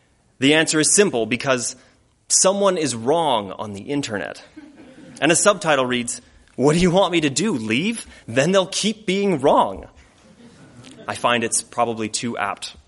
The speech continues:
to describe my own life. This week's been a week for plenty of people to assert just how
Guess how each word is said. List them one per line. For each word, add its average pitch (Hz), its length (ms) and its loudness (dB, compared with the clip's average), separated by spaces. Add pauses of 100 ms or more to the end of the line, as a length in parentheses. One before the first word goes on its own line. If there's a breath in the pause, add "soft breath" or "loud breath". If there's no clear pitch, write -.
to - 100 -18
describe 101 300 -4
my 95 140 -4
own 110 160 -2
life. 85 280 -10 (720 soft breath)
This 180 220 2
week's 233 220 0
been 202 100 2
a 190 80 2
week 175 460 -6 (220)
for 160 120 0
plenty 208 320 0
of 180 100 0
people 143 280 -4
to 139 160 -8
assert 123 320 -4
just 151 240 -2
how 139 260 0